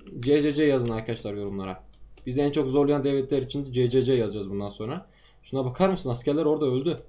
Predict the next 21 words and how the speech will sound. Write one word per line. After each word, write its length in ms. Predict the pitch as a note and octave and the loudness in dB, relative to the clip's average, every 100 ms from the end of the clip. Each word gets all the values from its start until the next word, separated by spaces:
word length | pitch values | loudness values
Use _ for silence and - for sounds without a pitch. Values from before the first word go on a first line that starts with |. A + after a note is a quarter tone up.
| - _ _ - - _ _ - - - - - | -20 _ _ -20 -20 _ _ -20 -20 -20 -16 -6
Tamamdır. 400 | B2 A2 G#2 G2+ | -4 -4 -6 -4
Çekoslovakya 720 | D3+ D3 D#3 D#3 C3 B2 C3 | -2 0 2 2 2 2 2
devleti 280 | C#3 A#2 B2 | 2 2 0
an 140 | C#3+ | -2
itibariyle 480 | C3 B2 A2+ C3+ C#3 | -2 -2 0 0 -2
bitmiş 340 | B2+ C3+ B2+ | -4 -6 -6
durumda. 400 | A2 G#2+ C#3 E3 - - - | -6 -4 -4 -6 -12 -16 -4
Tüm 140 | F3 | -2
askerlerimizi 540 | F3 F3+ F3 F3 E3+ | 0 0 2 0 0
toparlıyorum. 520 | E3+ E3 E3+ E3 E3+ E3 | -2 -2 0 0 0 -2
İki 180 | - | -4
bin 100 | D#3 | -2
dört 180 | D#3 D#3 | -2 -2
yüz 60 | - | -4
seksen 300 | D3+ D3+ D3+ | -6 -4 -6
dokuz, 260 | C#3 C#3 | -6 -10
kırk 240 | - D3+ - | -8 -8 -6
bin, 320 | C#3 C3+ C#3+ | -2 -2 -2
kırk 200 | - - | -6 -2
beş 240 | D3+ C#3+ | 0 0
bin, 80 | C3+ | -4